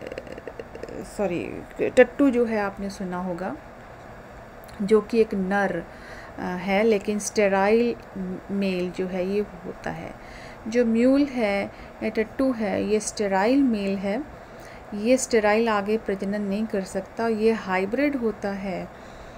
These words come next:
फीमेल हॉर्स का और मेल डोंकी का।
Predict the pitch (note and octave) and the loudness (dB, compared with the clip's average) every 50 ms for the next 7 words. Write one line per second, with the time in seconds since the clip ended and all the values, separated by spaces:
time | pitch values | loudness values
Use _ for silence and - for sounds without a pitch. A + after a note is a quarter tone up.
0 | - - - - - - - - - - - - - - - - B3 B3 A#3+ B3 | -16 -16 -16 -16 -16 -16 -16 -16 -16 -16 -16 -16 -16 -12 -4 0 2 2 4 6
1 | B3+ C4+ C#4 C#4 C#4+ C#4 C4+ A3+ A3+ G#3+ G3 F#3+ F#3+ F#3+ - - - - B3+ C4 | 6 6 6 6 6 4 4 2 2 6 6 6 6 4 0 -8 -8 -4 -4 -4
2 | C4+ - - - A3+ G#3+ G#3+ G#3+ A3 A3+ A#3+ B3+ B3 G#3 G3+ F#3 E3+ E3+ - - | -4 -2 0 0 0 2 2 4 4 6 6 6 4 4 2 0 -2 -2 -6 -8
3 | E3+ - - - - F3+ | -10 -8 -8 -10 -10 -10